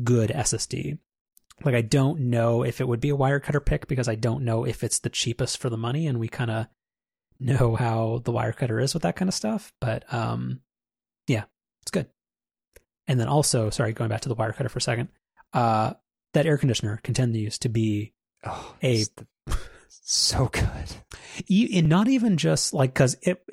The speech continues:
Speaker 1: at, at, there was a certain point where, again, going back to the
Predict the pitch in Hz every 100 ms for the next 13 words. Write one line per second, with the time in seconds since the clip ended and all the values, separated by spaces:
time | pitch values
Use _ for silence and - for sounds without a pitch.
0 | - - 156 - 151 135 139 131 170 165
1 | 139 127 123 110 107 _ - 156 123 113
2 | 113 113 110 - 120